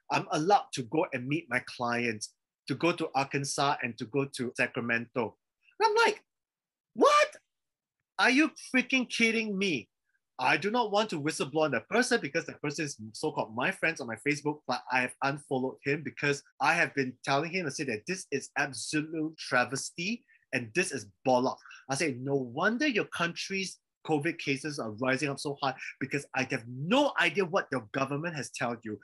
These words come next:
It's literally misinformation, which is very worrying." How could you say, "The doctor told me," say that it's okay? This is B S because if you are positive, you freaking hell stay at home. You don't come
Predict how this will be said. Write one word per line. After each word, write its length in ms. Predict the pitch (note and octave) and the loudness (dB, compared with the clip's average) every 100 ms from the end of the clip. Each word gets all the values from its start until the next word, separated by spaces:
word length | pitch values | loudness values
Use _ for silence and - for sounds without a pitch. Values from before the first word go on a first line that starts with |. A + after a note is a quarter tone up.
| - - | -12 -2
It's 160 | F3 B2+ | 0 0
literally 880 | C3+ C3+ C#3+ F3+ F3+ G#3 G3 G3 G#3 D#3 | -4 -2 0 0 0 2 2 2 0 -4
misinformation, 760 | D3 - A#2+ B2 B2 A#2+ D3 | -6 -6 -8 -6 -2 -2 -4
which 160 | C3+ A#2+ | -6 -6
is 220 | A2+ G2 - | -6 -8 -4
very 280 | B2 B2 C3+ | -2 0 -2
worrying." 400 | A2 G#2+ G#2+ G2+ _ - | -4 -4 -6 -8 _ 0
How 180 | F4 | 2
could 220 | - C4+ - | 2 0 -2
you 80 | |
say, 240 | - A#3 - - | -2 -2 -4 -4
"The 60 | F3+ C#3+ | -4 0
doctor 480 | - A3 - C4 B3+ - - | 0 -2 2 4 4 0 -4
told 260 | F3 F#3 | -2 -2
me," 220 | F3+ F#3+ | -2 -4
say 160 | F#3 G3+ | 0 0
that 200 | B2 - | 0 -2
it's 160 | C#3 - | -6 -2
okay? 480 | D#3 C#3 - C3+ - - | -2 -2 0 -2 -2 -6
This 120 | D#4+ | -6
is 240 | A3 - D#3 C#3+ | -4 -8 -12 -14
B 220 | - D#3+ A#3+ | -6 -2 2
S 320 | F4 C#4 - | 2 2 -2
because 380 | D#3 - G3+ - - - | -6 -2 -2 -2 -10 -4
if 200 | G3 E3+ | -4 0
you 240 | D4 G#4 - | 2 2 2
are 160 | D3+ - - | -2 -2 -6
positive, 640 | D3 C#3+ B2 - A2+ - - - | -4 -4 -6 -2 0 -2 -12 -2
you 200 | A3+ E4+ | 4 4
freaking 460 | - A3+ A#3 C4 A#3+ | 2 0 0 -2 0
hell 200 | G#3 A3+ | 2 2
stay 260 | - A3 | 2 2
at 60 | A3 | 2
home. 400 | A3 C#4+ C4 C3+ | 4 6 4 2
You 220 | A3 D4+ - - | 2 2 0 2
don't 360 | F#3 G#3 B3+ - _ _ - | 4 2 -2 -12 _ _ -8
come 220 | G3 | -8